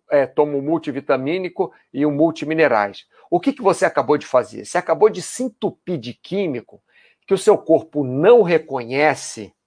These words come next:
como, é, como alimento, né? Seu corpo não, não está acostumado, né? É, não foi feito pra ter aquilo. Então você tomou um monte de coisa e aquele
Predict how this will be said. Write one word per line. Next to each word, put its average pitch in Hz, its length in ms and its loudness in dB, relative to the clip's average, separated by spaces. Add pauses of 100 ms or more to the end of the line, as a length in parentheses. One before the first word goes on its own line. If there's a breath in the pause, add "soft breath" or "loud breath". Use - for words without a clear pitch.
(380)
como, 131 480 2 (300)
é, 117 240 -8
como 147 240 2
alimento, 143 640 -2
né? 127 180 -8
Seu 147 140 -8
corpo - 260 -4
não, 170 260 -2
não 165 200 0
está - 400 0 (340 soft breath)
acostumado, 131 960 0 (380)
né? 127 320 -8 (240)
É, 113 460 -6
não 151 200 0
foi 151 200 0
feito 147 600 0 (240)
pra 143 160 2
ter 135 160 -4
aquilo. 160 440 -4 (180 soft breath)
Então 165 240 0
você 226 100 2
tomou 165 360 4
um 135 60 -4
monte 202 440 4
de 139 80 -6
coisa 139 640 0 (500)
e 160 120 2
aquele 196 420 -4